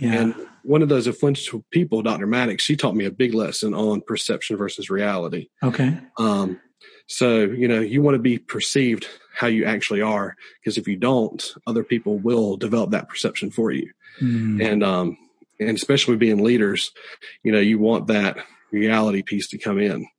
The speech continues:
Speaker 2: And I think that's what a lot, what's happening to a lot of our youth today is those perceptions are overtaking what's reality and how they actually are.
Speaker 1: Yeah, I,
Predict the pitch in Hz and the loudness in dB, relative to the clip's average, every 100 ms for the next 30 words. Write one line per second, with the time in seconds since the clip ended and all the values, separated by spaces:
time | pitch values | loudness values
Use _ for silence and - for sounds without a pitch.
0 | _ - - - 107 107 - 151 101 113 | _ -20 -16 -2 0 2 2 2 2 0
1 | - 120 113 104 110 - - 117 120 - | 0 0 0 2 0 -2 -6 -2 -2 0
2 | 127 123 113 110 107 117 110 113 117 104 | -2 0 0 0 -2 -2 0 2 0 0
3 | 95 107 113 - 101 98 98 - - - | -2 0 -2 -2 -2 0 -2 -6 -20 -20
4 | - - 104 98 113 107 - 107 135 - | -6 0 2 2 0 -2 -6 -2 0 0
5 | - 110 101 - 107 104 101 98 - _ | -2 -2 -2 -4 -2 0 0 -4 -12 _
6 | 120 107 104 - 123 107 101 104 82 95 | -2 0 0 0 0 0 0 0 -2 -6
7 | 92 107 107 87 95 92 107 98 101 98 | -2 0 0 -2 -4 -4 -4 -2 -2 -2
8 | - 78 76 - - _ _ _ _ 123 | -4 -4 -6 -8 -14 _ _ _ _ 0
9 | 113 107 120 | 2 2 -2